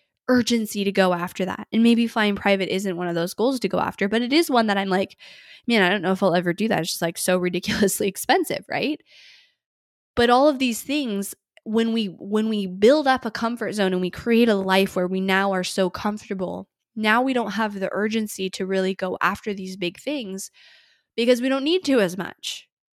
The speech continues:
right? Like, we're happy, we're comfortable, we've achieved this, like, baseline of comfort. And this is why a lot of times crisis is what pushes people into a new level.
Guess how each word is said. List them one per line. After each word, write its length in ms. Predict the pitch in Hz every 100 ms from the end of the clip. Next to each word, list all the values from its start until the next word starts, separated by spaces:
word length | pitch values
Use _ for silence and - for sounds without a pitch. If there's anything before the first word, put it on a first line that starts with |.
| -
right? 280 | 196 220 226
Like, 200 | 233 -
we're 280 | 190 190
happy, 380 | 214 269 330 240
we're 200 | 180 185
comfortable, 460 | - 277 294 220 185
we've 200 | 175 196
achieved 460 | 202 - 254 247
this, 160 | 208 196
like, 180 | 240 - - - _ -
baseline 880 | 190 220 233 226 220 208 220 202 185
of 140 | 180
comfort. 520 | - 254 285 - - - _ _ - - -
And 140 | 226
this 140 | 277
is 120 | 302 240
why 140 | 208
a 120 | 196
lot 200 | 190 220
of 80 | 277
times 500 | - 180 185 190 - _
crisis 640 | - 190 214 302 - 185 -
is 160 | 196
what 160 | 196 175
pushes 380 | - 208 233 214
people 340 | - 185 180 -
into 360 | 196 208 -
a 60 | 185
new 220 | 180 175
level. 480 | 175 240 - - -